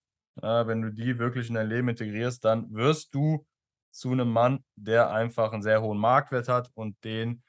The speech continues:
ja, die Frauen haben wollen, dem die Frauen hinterherlaufen. Geil. Starten wir direkt mit Punkt Nummer eins, was wichtig ist, damit dir die Frauen hinterherlaufen, damit die Frauen dich gut finden, ist zuallererst,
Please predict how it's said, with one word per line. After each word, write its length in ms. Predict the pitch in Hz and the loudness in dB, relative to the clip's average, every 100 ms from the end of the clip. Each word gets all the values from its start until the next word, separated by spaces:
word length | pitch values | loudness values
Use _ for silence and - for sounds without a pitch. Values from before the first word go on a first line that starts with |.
| _ _ _ _ _ | _ _ _ _ _
ja, 260 | 175 127 113 | 2 4 2
die 120 | 117 | -6
Frauen 340 | - 123 120 | 0 4 4
haben 260 | 117 127 127 | 6 4 4
wollen, 200 | 123 113 | 0 0
dem 160 | 107 110 | -2 -4
die 100 | 107 | -6
Frauen 360 | - 98 101 | 0 0 0
hinterherlaufen. 840 | 101 101 110 139 120 98 90 87 _ _ _ - | -2 0 2 4 4 2 -2 -16 _ _ _ 0
Geil. 460 | 120 127 117 - _ _ _ | 4 4 4 -4 _ _ _
Starten 320 | _ 113 143 156 | _ -2 0 2
wir 60 | |
direkt 440 | 143 135 175 - _ _ _ _ _ - | 2 4 4 0 _ _ _ _ _ -8
mit 400 | 120 156 - _ _ | 0 0 -2 _ _
Punkt 260 | - 180 - | 0 0 2
Nummer 420 | 156 143 143 165 | 4 6 6 6
eins, 240 | 185 175 123 | 2 0 2
was 260 | 135 147 147 | 2 2 0
wichtig 340 | 170 170 156 | -2 -2 -4
ist, 140 | 151 | -2
damit 320 | 143 139 127 120 | 0 2 0 0
dir 160 | 151 | 0
die 140 | 165 151 | 0 0
Frauen 240 | 151 151 | 2 2
hinterherlaufen, 760 | 147 139 143 147 147 151 147 - _ | 2 4 6 6 4 0 -2 -4 _
damit 260 | 113 120 123 | -2 0 -2
die 60 | |
Frauen 460 | 110 120 127 123 117 | -4 0 2 2 2
dich 360 | 151 160 - _ _ - | 2 2 -6 _ _ -2
gut 240 | 151 156 | 0 0
finden, 380 | - 156 151 - | 0 0 0 0
ist 280 | 151 175 - | 0 2 2
zuallererst, 680 | 120 123 135 123 127 123 | 4 4 4 4 2 0